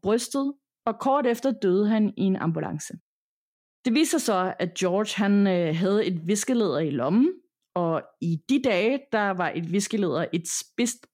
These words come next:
blad, man brugte til at skrabe blæk af papiret. Og på en eller anden måde i alt det her meget ellers velmenende, totale kaos, der var han altså faldet og havde landet på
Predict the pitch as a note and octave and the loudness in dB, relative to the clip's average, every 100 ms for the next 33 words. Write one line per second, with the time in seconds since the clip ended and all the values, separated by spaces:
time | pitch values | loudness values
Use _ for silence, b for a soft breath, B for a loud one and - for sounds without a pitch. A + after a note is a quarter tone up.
0 | - E3+ F3 A3 A3 F3+ F3 F3 F#3 G#3 | -2 0 2 2 2 0 -2 -4 -2 -4
1 | F#3 F#3 - - E3+ F3 E3 F#3 G3+ - | -4 -6 -6 -6 -4 -4 -6 -4 -4 -6
2 | - _ G#3+ B3 A#3+ B3 A3 A#3+ _ _ | -20 _ -4 -2 -2 -2 -2 -4 _ _
3 | _ - A3 C4+ D4 D4 C#4 A#3+ A#3 G#3+ | _ -6 -2 0 4 4 4 6 6 6
4 | F#3+ G3+ C4 A#3 G#3+ G3 - - B3 - | 6 4 2 0 0 2 2 0 -2 -4
5 | - A#3 G#3 A3 F3+ C#3 G3+ F3+ D#3+ F#3 | -4 0 2 2 0 0 0 2 0 0
6 | G3 - E3+ C#3+ - D3 E3 G#3 D4 D#4 | 0 -2 -4 -4 -8 -4 0 4 4 4
7 | B3 A#3+ G#3 G#3 _ - G#3+ D4 B3 A#3 | 4 4 2 0 _ -8 -2 0 0 -2
8 | A#3 - D#3+ C#3 G3+ G3 - - _ _ | -4 -4 -2 0 -2 -6 -14 -20 _ _
9 | _ - A3 A3 G#3+ F3 - F3+ - F#3 | _ -4 -2 0 0 0 -2 -6 -4 0
10 | F#3 B3+ - - F#3+ F#3+ F#3+ F3+ - - | 2 2 0 -4 -2 0 0 0 -2 -2
11 | F#3+ F#3 F3+ A3 B3+ - | 2 2 2 2 0 -2